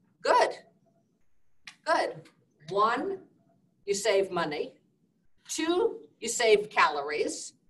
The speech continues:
And three, you can buy better quality food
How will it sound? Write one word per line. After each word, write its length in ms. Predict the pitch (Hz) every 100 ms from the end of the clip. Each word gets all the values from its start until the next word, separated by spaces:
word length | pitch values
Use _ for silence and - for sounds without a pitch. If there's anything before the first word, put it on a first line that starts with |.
| _ _ -
And 320 | 240 233 -
three, 600 | 240 320 311 254 254 - _ _ _ _ _ _ _ _ _ _ _ _ _ _ -
you 240 | 196 220
can 400 | 240 254 214 202 - _ _ _ _ _ _ _ _ _ _ _ _ _ _ _
buy 600 | 220 247 254 208 175 180 180 - _ _ -
better 340 | 202 233 240 233
quality 540 | - 196 190 185 180
food 760 | 175 - 233 233 175 147 147 156